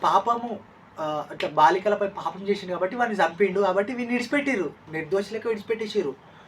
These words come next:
నాకు కొంచెం మంచిగా అనిపించింది, అరే దేవుళ్ళు కూడా, యమధర్మరాజు, చిత్రగుప్తుడు కూడా ఎంత నిజాయితీగా ఉన్నారో అని చెప్పేసి నాకు కళ్ళ కట్టినట్టు అర్థమైపోయింది. ఇది ఒక పార్ట్, ఇది ఒక పక్కకు పెడదాము.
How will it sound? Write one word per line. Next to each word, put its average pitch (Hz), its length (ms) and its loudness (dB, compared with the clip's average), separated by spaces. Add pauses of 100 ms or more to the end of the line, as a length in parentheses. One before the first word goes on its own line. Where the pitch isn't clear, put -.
(240)
నాకు 185 180 -2
కొంచెం 180 220 -4
మంచిగా 185 240 -4
అనిపించింది, 202 440 -6
అరే 151 440 -2 (540)
దేవుళ్ళు 175 420 -2
కూడా, 160 420 -2
యమధర్మరాజు, 170 720 -4 (100)
చిత్రగుప్తుడు 175 640 -2
కూడా 151 400 0 (880)
ఎంత 175 200 -2
నిజాయితీగా 185 600 2
ఉన్నారో 160 500 0
అని 143 120 -8
చెప్పేసి 175 260 -10
నాకు 151 200 -4 (800)
కళ్ళ 180 180 2
కట్టినట్టు 196 320 2
అర్థమైపోయింది. 139 600 -2 (400)
ఇది 233 100 0
ఒక 214 140 2
పార్ట్, 139 360 2 (140)
ఇది 175 80 0
ఒక 180 120 -2
పక్కకు 170 320 0
పెడదాము. 160 480 -2